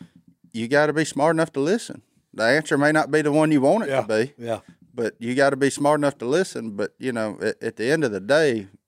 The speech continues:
Speaker 1: our advice ain't gonna touch what he's gonna put there in front of you for what you should do. So, but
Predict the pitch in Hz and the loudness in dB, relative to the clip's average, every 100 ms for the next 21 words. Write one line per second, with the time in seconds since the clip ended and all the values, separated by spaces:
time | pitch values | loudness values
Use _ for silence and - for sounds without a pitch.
0 | _ _ _ _ _ _ - 120 160 127 | _ _ _ _ _ _ -2 2 2 2
1 | 117 117 110 117 110 107 - 147 127 - | 2 2 0 -4 -4 -6 0 0 0 -4
2 | - 107 107 139 120 101 87 104 - 101 | -8 -6 -4 -4 -4 -6 -6 -10 -8 -10
3 | 90 82 123 107 82 87 90 - _ - | -10 -6 -4 -4 -6 -10 -16 -18 _ -12
4 | 101 101 - 90 82 101 110 76 - - | -10 -10 -10 -18 -12 -8 -6 -8 -14 -10
5 | 87 82 87 | -10 -10 -12